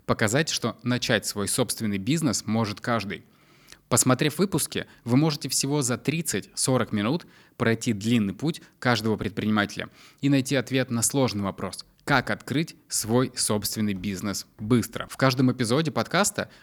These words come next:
мы рассказываем о сервисах и готовых решениях, продуктах, которые помогут на старте. Таким продуктом, например, являются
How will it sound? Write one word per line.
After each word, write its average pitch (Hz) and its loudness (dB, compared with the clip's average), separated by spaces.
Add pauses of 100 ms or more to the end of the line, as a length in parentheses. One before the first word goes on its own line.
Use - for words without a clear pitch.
мы 113 2
рассказываем 139 0
о 127 2
сервисах 117 0
и 151 -2
готовых 123 0
решениях, 104 -2 (200)
продуктах, 120 2 (200)
которые 117 0
помогут 113 0
на 110 0
старте. - -4 (520)
Таким 117 2
продуктом, 104 -2
например, 101 -4 (160)
являются 117 0